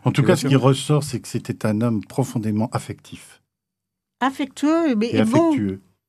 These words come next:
Speaker 1: voilà.
Speaker 3: Et il aimait pas faire de la peine.
Speaker 1: Non.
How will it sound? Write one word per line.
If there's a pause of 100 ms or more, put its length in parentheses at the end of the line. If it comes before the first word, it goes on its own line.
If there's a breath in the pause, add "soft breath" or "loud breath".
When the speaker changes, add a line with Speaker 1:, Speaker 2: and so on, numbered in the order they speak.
Speaker 1:
voilà. (280)
Speaker 3:
Et
il
aimait
pas
faire
de
la
peine. (260)
Speaker 1:
Non.